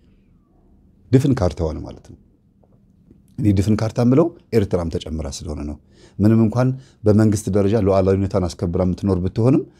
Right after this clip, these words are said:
እንደ መንፈሳዊ መምህርነቴ፣ እንደ መንፈሳዊ ማንነቴ ኢትዮጵያን ድፍን ብዬ የምለው ኤርትራም ስትደመር ስለሆነ ነው። እ፣ እና፣ እ፣ ይሄ ልጅ ይሄንን ሰው አየው። ካየው በኋላ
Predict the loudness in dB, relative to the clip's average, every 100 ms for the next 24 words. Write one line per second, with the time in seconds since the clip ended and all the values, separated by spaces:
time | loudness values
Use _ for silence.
0 | _ -6 0 0 0 -2 -2 0 2 2
1 | 0 0 0 -2 -4 -4 -4 -4 -4 -4
2 | -4 -6 -2 -2 -2 -10 -20 -20 -20 -20
3 | -6 0 2 2 0 -2 -4 -6 _ _
4 | _ -12 -8 -2 0 0 0 -2 -2 -2
5 | -2 -2 -2 -2 -6 -6 -8 -10 -18 -14
6 | -8 -8 -8 -10 -10 -8 -10 -14 _ _
7 | _ -20 -20 -20 -20 -20 -14 2 4 4
8 | 2 2 2 2 -2 -8 _ _ _ _
9 | _ 0 2 4 4 4 0 0 0 0
10 | -2 0 2 4 4 2 0 -2 -8 -16
11 | _ _ -10 -2 0 2 0 -2 -6 -12
12 | _ _ _ _ -4 0 2 2 0 0